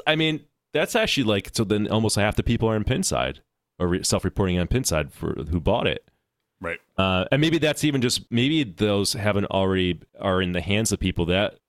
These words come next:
Speaker 1: they might have just sold to distributors, and distributors are sitting on Legends of Valhalla.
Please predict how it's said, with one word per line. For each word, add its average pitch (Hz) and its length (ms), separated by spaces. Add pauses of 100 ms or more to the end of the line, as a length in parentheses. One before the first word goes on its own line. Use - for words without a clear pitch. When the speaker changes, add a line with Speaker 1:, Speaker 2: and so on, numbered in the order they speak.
(140)
Speaker 1:
they 101 140
might 123 120
have 110 80
just - 160
sold 95 160
to 87 60
distributors, 80 600
and 76 80
distributors 80 460
are 73 60
sitting 90 360
on 69 160
Legends 69 300
of 67 100
Valhalla. 65 560